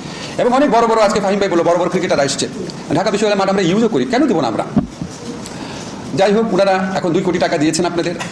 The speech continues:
যদি লাগে আরও দিবেন। টাকাটা বড় কথা না, এরকম একটা ক্রান্তি লগ্নে আজকে বাংলাদেশ যখন ক্রিকেট, যে ভারতের যে ক্রিকেটের আধিপত্য এবং কিছু ক্ষেত্রে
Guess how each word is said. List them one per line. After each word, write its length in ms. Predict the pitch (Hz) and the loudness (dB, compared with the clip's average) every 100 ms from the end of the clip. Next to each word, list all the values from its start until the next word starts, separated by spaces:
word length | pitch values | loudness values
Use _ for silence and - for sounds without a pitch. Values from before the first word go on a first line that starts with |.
| - | -4
যদি 120 | 135 | 0
লাগে 220 | 151 147 165 | 2 2 2
আরও 180 | 147 156 | 2 0
দিবেন। 200 | 131 156 160 - - - - - | 0 0 -2 -6 -14 -14 -8 -4
টাকাটা 260 | 156 180 | 0 2
বড় 160 | 175 165 | 2 2
কথা 200 | 156 160 | 0 -2
না, 120 | 170 170 | -2 -2
এরকম 180 | 160 | -2
একটা 120 | 160 170 | -2 0
ক্রান্তি 300 | 160 165 165 | 0 2 2
লগ্নে 320 | 147 143 127 - - - - - | 2 0 -2 -6 -14 -14 -14 -6
আজকে 380 | - - 160 151 - | -4 -2 0 0 0
বাংলাদেশ 360 | 139 139 135 | 0 0 -2
যখন 260 | 147 151 139 - - | -2 -2 -4 -6 -8
ক্রিকেট, 260 | - 139 156 156 - | -4 -2 -2 -4 -4
যে 160 | - 123 | -2 0
ভারতের 360 | 113 147 147 127 | 0 0 0 -2
যে 100 | 135 | -2
ক্রিকেটের 280 | 135 135 | 0 0
আধিপত্য 520 | 120 143 156 147 127 110 - - 277 - - - 240 240 - 120 | 0 0 0 0 -4 -4 -2 -2 0 0 -2 -4 -6 -6 -6 -6
এবং 100 | 123 | -4
কিছু 160 | 180 | -2
ক্ষেত্রে 340 | 190 185 180 | -2 -2 -4